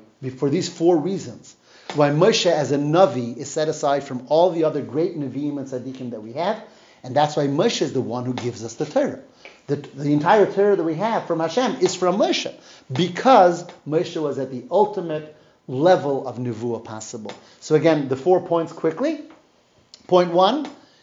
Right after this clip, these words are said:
is that by Moshe Rabbeinu, there's no intermediary. Point two,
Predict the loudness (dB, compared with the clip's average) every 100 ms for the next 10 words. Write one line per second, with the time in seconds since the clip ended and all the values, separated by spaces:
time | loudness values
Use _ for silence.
0 | _ -8 -2 2 2 2 4 2 2 0
1 | 2 2 2 0 0 -8 -18 -18 -2 0
2 | 0 4 6 6 4 0 -8 -20 -20 -6
3 | -2 0 0 2 0 0 -2 -4 -12 -20
4 | _ _ _ _ _ 2 4 4 4 4
5 | 4 -4